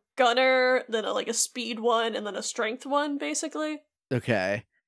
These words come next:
Speaker 2: I know you don't like vehicles. How do you, how do you feel about piloting the mechs?
Speaker 1: They're fun, and then I lose my patience instantly.
Speaker 2: Okay.
Speaker 1: So
Speaker 2: That's,
Speaker 1: I do,
Speaker 2: that's
Speaker 1: I
Speaker 2: fair.
Speaker 1: do, like, a few pew pews, then jump out of them.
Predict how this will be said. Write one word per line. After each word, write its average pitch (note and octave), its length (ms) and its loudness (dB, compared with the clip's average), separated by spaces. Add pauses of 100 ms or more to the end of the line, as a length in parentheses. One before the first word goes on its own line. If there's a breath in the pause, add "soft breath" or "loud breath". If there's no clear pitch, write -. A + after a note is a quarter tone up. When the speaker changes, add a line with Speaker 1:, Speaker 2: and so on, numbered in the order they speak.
(140)
Speaker 2:
I C3+ 60 0
know G3 100 6
you A#3+ 140 4
don't A3+ 180 4
like F#3+ 160 4
vehicles. C#3 840 0
How D3 160 4
do D#3+ 60 2
you, E3 220 0
how E3 100 6
do F3 80 0
you D#3+ 140 2
feel D3 340 2
about B2+ 320 2
piloting B2 460 2
the A#2 80 -4
mechs? A2+ 500 -2 (140)
Speaker 1:
They're C#4+ 180 6
fun, E4 460 4
and D4 120 4
then C4 120 4
I C4 160 6
lose B3+ 240 0
my A#3+ 100 4
patience A3+ 640 -2
instantly. - 640 -8 (120)
Speaker 2:
Okay. A#2+ 480 2 (140)
Speaker 1:
So - 80 6
Speaker 2:
That's, C#4 100 8
Speaker 1:
I B3+ 60 4
do, C#4 100 2
Speaker 2:
that's C#4 220 4
Speaker 1:
I B3+ 60 8
Speaker 2:
fair. C4 60 6
Speaker 1:
do, D4 160 2
like, C#4+ 140 6
a C4+ 80 4
few C#4+ 240 -2
pew D4+ 220 -2
pews, D4+ 320 -2
then A#3+ 160 4
jump G#3+ 180 0
out E3+ 160 -2
of - 80 -10
them. - 180 -10